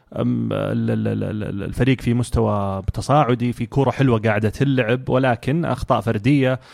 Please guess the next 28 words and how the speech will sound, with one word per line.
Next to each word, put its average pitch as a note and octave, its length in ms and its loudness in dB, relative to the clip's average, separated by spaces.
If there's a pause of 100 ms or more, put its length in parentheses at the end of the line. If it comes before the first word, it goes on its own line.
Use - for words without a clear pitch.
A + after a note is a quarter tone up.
(200)
آه، B2 140 0
ما C#3 160 2
كان B2 340 2
مثلًا A2+ 300 0
متوقع A#2 420 0
إنه A2 120 2
ناينجولان A2 540 0
اللي G2+ 200 -4
كان A2 200 -4
في A2+ 120 -4
روما A2+ 520 0
هذا G#2+ 120 -2
هو G#2+ 120 -2
ناينجولان G#2+ 380 -2
نفسه G#2+ 180 -6
اللي G2 120 -10
قاعد G2+ 140 -8
يلعب G2+ 220 -8
مع G#2+ 100 -6
إنتر A2 180 -6
حاليًا A2+ 400 -2
بمستوى G#2+ 440 -6
السيء. C3+ 460 -2 (600)
آه، C3 240 -2
جاب، A#2+ 400 0
آه، G#2+ 560 0
فيرسلاكو، A2 800 -2
أتوقع G#2+ 420 -16